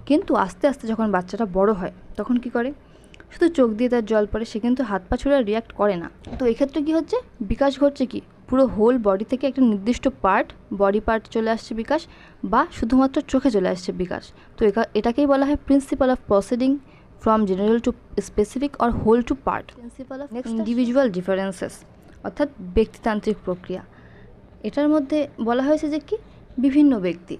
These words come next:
Speaker 1: যেমন রোগা, মোটা, লম্বা, বেটে,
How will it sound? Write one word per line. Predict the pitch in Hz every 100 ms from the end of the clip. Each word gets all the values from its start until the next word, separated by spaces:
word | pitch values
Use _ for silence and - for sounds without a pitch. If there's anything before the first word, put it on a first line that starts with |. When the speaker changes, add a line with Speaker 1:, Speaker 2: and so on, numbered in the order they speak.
| - - - - - - 208
Speaker 1:
যেমন | 226 240 240 - - -
রোগা, | 190 220 208 208 202 202
মোটা, | 202 196 185 185 180 180
লম্বা, | 190 208 196 190 185
বেটে, | 185 208 220 196 185